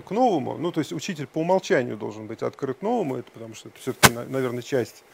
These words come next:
педагогического профессионализма. А, вот, эм,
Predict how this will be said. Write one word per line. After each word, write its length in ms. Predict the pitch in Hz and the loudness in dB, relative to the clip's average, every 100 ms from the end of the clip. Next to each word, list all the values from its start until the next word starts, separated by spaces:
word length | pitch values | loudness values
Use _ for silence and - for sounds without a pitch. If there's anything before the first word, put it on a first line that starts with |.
| - - - | -20 -20 -8
педагогического 640 | - 123 143 127 - - 127 | -4 2 2 2 -10 -8 -6
профессионализма. 920 | - 127 - 147 165 226 202 135 113 - - - - - - | -4 -6 -4 0 0 0 0 -2 -2 -12 -18 -16 -18 -16 -8
А, 220 | 123 117 | -4 -2
вот, 320 | 120 135 117 - - | -2 -2 -4 -6 -10
эм, 1600 | - 127 62 62 60 60 60 58 60 58 60 60 60 62 64 | -4 -2 0 0 -2 -2 -4 -4 -8 -10 -10 -10 -10 -10 -12